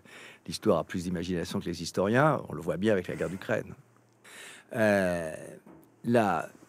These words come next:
je, je ne pense pas que c'est le temps, que le temps à lui tout seul, euh, suffise à effacer la Grande Guerre, disons, de, comme, euh,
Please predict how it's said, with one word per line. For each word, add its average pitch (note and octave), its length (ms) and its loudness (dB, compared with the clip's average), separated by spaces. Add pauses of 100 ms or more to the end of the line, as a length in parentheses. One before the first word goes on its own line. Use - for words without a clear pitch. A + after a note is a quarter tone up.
(480)
je, B2 200 -2
je C3+ 140 2
ne B2+ 80 2
pense D3 280 2
pas C3+ 380 4 (420)
que G#2+ 140 2
c'est G#2 220 0
le G2 160 4 (220)
temps, B2 260 4 (520)
que - 80 4
le A2+ 120 10
temps F3 240 8
à D3 60 10
lui B2 160 8
tout F#2+ 120 -2
seul, - 240 -4 (960)
euh, G#2 140 -8
suffise B2+ 760 4 (140)
à G2+ 280 0 (160)
effacer A2 440 2
la G2 120 2
Grande F2+ 240 -2
Guerre, F#2+ 340 0 (400)
disons, E2+ 380 -8
de, D#2+ 220 -6 (1400)
comme, E2+ 300 -4
euh, A#1+ 80 -8